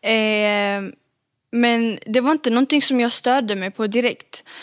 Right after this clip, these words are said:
Utan jag har alltid varit lite van att ha lite blickar på mig att jag, om jag går typ i stan så kan ju någon titta på mig.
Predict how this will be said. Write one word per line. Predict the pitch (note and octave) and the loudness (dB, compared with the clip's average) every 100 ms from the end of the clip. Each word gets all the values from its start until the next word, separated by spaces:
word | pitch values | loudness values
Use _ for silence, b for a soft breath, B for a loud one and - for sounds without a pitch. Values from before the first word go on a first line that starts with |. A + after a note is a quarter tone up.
| B | B
Utan | - A3+ B3 | -2 0 2
jag | C4+ | 4
har | C#4 | 4
alltid | D3 B3 C4 | 4 2 0
varit | A#3+ B3 A#3 | 2 2 0
lite | A3+ A3+ A3+ | -2 0 0
van | B3 A3 G3 | 2 0 0
att | G#3+ | 0
ha | A#3+ | 0
lite | A3 A3 G#3 | 0 -2 0
blickar | A3+ A#3 G#3 G#3 | 0 0 0 0
på | B3+ A3+ | 0 0
mig | G3 | -2
att | G3 | -4
jag, | G3+ G3 | -4 0
om | G#3+ | 0
jag | G#3 | 0
går | G#3 | 0
typ | G3+ G3+ G3+ | -2 -4 -4
i | |
stan | G#3 - G#3+ G#3+ | -2 0 0 -2
så | A3+ | -4
kan | A3 G3+ | -2 -2
ju | |
någon | G#3+ G#3+ G3+ | 0 -2 -2
titta | G#3 A3+ G3 | -4 -4 -4
på | A3 | -2
mig. | F#3 F#3 | -4 -4